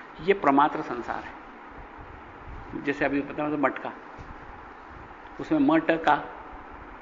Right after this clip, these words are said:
ये जो शब्द है मटका, वो हमारे प्रमात्र संसार। अब हमने उसको एक मिट्टी के पात्र से जोड़ दिया, जिसको मिट्टी या पात्र बोलेंगे हम, उससे जोड़ दिया हमने कि ये मटका है।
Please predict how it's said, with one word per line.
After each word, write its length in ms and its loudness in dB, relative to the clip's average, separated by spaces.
ये 80 4
जो 100 2
शब्द 260 2
है 240 2
मटका, 280 0
वो 100 4
हमारे 160 6
प्रमात्र 360 6
संसार। 480 -10
अब 60 10
हमने 300 6
उसको 280 8
एक 140 4
मिट्टी 240 6
के 80 2
पात्र 300 6
से 120 0
जोड़ 200 -2
दिया, 460 -12
जिसको 240 -4
मिट्टी 340 0
या 80 -2
पात्र 280 4
बोलेंगे 300 -2
हम, 140 0
उससे 180 -4
जोड़ 240 4
दिया 160 -2
हमने 220 -6
कि 240 -8
ये 80 -4
मटका 320 -2
है। 220 -12